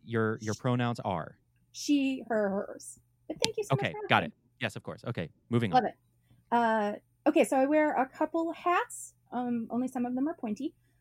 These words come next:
Speaker 2: It's a witch joke. Uh, so <laughs> I am, <laughs> there's so many Klansmen these days. I wanna point out that it's, it's a witchy pointiness and not, like, a white supremacy on purpose pointiness. Anyway,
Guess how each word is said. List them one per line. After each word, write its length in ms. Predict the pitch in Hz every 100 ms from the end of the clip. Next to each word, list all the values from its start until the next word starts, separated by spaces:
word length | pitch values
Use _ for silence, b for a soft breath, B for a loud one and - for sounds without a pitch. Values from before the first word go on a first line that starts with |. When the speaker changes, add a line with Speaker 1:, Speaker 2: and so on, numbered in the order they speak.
| _ -
Speaker 2:
It's 100 | -
a 100 | 196
witch 280 | 202 180 -
joke. 180 | 190 240 _ _ _
Uh, 320 | 220 214 208 -
so 240 | - 233
<laughs> 60 | -
I 180 | 247 -
am, 560 | 220 226 220 214 208 208 208
<laughs> 80 |
there's 1000 | 233 208 _ - 202 - _ _ _ 285 -
so 80 |
many 200 | 311 311 -
Klansmen 400 | 311 285 202 202
these 140 | 208
days. 260 | - 185 208
I 40 | 262
wanna 200 | 262 269 - _
point 140 | 262 247
out 140 | 240
that 100 | 226
it's, 160 | 226 - -
it's 160 | 254 220
a 120 | 226
witchy 440 | 277 - 208 202 - 233
pointiness 460 | 196 190 190 190
and 100 | 185
not, 160 | 185 175
like, 120 | 180
a 80 | 185
white 200 | 180 170
supremacy 500 | 190 170 165 - 127
on 140 | 160 180
purpose 400 | - - - - _ _ 185
pointiness. 300 | 143 - - _ b b _ -
Anyway, 500 | 254 240 180 107